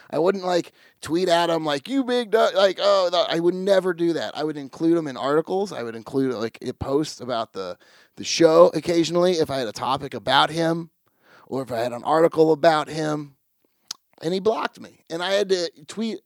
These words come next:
I had to tweet at him from my personal account. Like, "Hey, dude, I've never,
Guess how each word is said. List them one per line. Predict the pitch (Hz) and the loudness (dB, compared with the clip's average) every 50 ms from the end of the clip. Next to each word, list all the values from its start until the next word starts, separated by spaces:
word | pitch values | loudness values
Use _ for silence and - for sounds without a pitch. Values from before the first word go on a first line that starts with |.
| _ - - | _ -16 -10
I | - 160 | -6 -6
had | 156 151 | -4 -4
to | 151 147 143 _ - | -6 -8 -10 _ -18
tweet | - - 170 170 170 170 | -14 -4 2 2 4 4
at | 160 160 156 | 4 2 2
him | 160 160 151 | 0 -2 -4
from | - - 156 143 | -2 0 0 0
my | 139 135 127 120 117 117 - _ _ - - _ _ _ | 0 0 -2 -2 -4 -6 -8 _ _ -20 -20 _ _ _
personal | - - 226 254 269 247 - 190 156 123 107 | -2 4 4 4 4 4 0 -4 -6 -6 -8
account. | 98 - - 113 104 92 90 - - | -10 -12 -14 -14 -14 -14 -14 -10 -8
Like, | 135 135 - | -8 -8 -6
"Hey, | - 208 208 180 | -2 0 0 0
dude, | 143 147 147 147 135 | 0 0 -2 -2 0
I've | 160 175 170 151 | 0 0 0 0
never, | 165 170 175 175 175 170 160 143 | 0 0 0 0 0 0 -2 -4